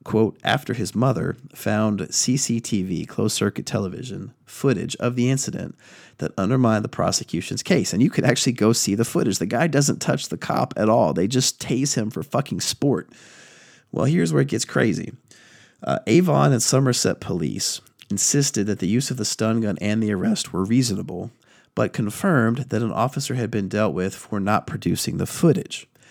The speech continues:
The police watchdog, the Independent Office for Police Conduct, I O P C,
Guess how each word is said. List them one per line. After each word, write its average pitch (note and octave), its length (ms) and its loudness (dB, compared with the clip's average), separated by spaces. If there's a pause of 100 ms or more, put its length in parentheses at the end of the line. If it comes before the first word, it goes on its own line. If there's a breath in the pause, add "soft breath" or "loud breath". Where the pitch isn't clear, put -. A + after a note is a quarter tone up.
(340 soft breath)
The - 100 -4
police B2 380 0
watchdog, G2 720 0
the - 160 -2
Independent A2 520 -2
Office G2+ 400 0
for - 140 -6
Police - 360 -6
Conduct, - 800 -4 (200)
I G#2 160 2
O F#2 180 0
P - 300 -12
C, G#2+ 540 -4